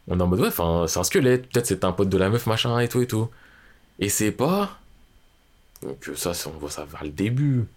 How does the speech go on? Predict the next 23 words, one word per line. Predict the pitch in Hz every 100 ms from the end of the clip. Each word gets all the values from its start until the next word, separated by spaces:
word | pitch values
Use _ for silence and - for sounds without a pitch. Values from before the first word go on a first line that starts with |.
| _ 92
dans |
les, | 87
je | -
sais | -
pas, | 131
tome | 131 80
cinq, | - 139 127
six, | - 143 -
peut-être. | - - 143 131 - - _ - - - - - -
C'est | -
pas | 143
vers | 120 104
les | 87
tomes | 95 92 90
vingt-trois, | 82 110 117 113 - 110 120
vingt-quatre, | 98 104 104 - 117 -
ou | 101
même | 101
encore | 95 95
après. | 101 - 117 160 - _ - - - - - - - -
On | 131 143
est | 101
là. | 85 113